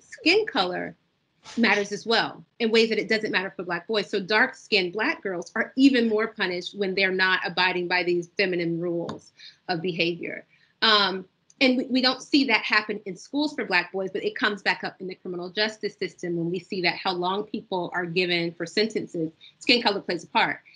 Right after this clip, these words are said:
Not only does skin color play a part, but your facial features, the more African and Black looking you look, the longer sentences you're getting. I mean, it's, it's disturbing to, to think about this. But to answer your question, um, we see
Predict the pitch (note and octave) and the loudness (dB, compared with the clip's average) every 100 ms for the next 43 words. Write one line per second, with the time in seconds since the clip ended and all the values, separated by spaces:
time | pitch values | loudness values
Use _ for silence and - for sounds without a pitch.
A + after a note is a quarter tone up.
0 | _ A#3 C4+ C4+ F#3+ - D#4+ G#4 B3 F#3+ | _ 2 2 2 -2 -2 -2 0 0 0
1 | F#3 E3 F3+ F3 - - F#3 - C#4+ F4 | -2 -4 -4 -4 -6 -6 -6 2 2 2
2 | A#3 G#3+ G3 - F3+ F3 F#3+ G#3+ G#3 - | -2 -6 -8 -8 -10 -8 -4 -2 -2 -4
3 | - G3+ A3 B3 G#3+ F3 E3 A3+ F#4 A3+ | 2 2 2 -6 -8 -10 -2 0 0 2
4 | - F#3 F3 F3 D#4 A#3 - _ - A#3 | 4 4 -2 -8 -4 -4 -6 _ -6 -4
5 | A3+ A#3+ C#4+ - C4 C#4+ G3+ F3+ F3 F3+ | -2 0 -2 0 -2 -2 -4 -8 -8 0
6 | G#3 D4+ - - A3 - A3+ - _ _ | 0 0 -6 -4 -2 0 -2 -4 _ _
7 | C4+ - B3+ B3 A#3 D4 A3 F3 E3 E3+ | -2 0 -4 0 4 4 4 -2 -4 -8
8 | - - G#3+ - G#3+ A#3+ C4+ G3 E3+ - | -12 -8 -6 -4 -2 -2 -2 -2 -2 -4
9 | D#3+ D3+ _ _ - A#3 - C4 C#4 G#3 | -8 -8 _ _ -2 0 2 0 0 -6
10 | G3+ - D#4 - - E3+ E3 - _ _ | -2 2 2 0 -6 -6 -6 -14 _ _
11 | _ _ - A3 F#3 F3 - _ _ G#3 | _ _ 0 2 0 -6 -10 _ _ 2
12 | C#4 C#4 C4 C4 B3 G3 | 2 2 0 0 -2 -4